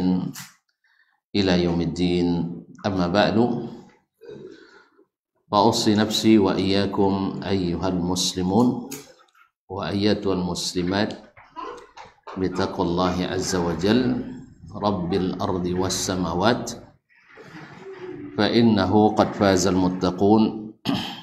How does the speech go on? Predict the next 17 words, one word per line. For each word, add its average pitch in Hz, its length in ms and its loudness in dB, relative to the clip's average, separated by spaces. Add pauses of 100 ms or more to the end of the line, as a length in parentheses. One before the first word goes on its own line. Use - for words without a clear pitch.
(1160)
يا 98 320 4
أيها 95 320 2
الذين 92 400 2
آمنوا 92 640 0
اتقوا 90 280 -4
الله 90 420 4
حق - 440 2 (140)
تقاته 101 580 2 (1400)
ولا 95 320 4
تموتن 92 880 2
إلا 98 720 2
وأنتم 87 560 -2
مسلمون. - 560 -6 (400)
Bapak-bapak 95 480 4
dan 90 160 -2
ibu-ibu, 90 560 -2
saudara-saudara 90 1120 -4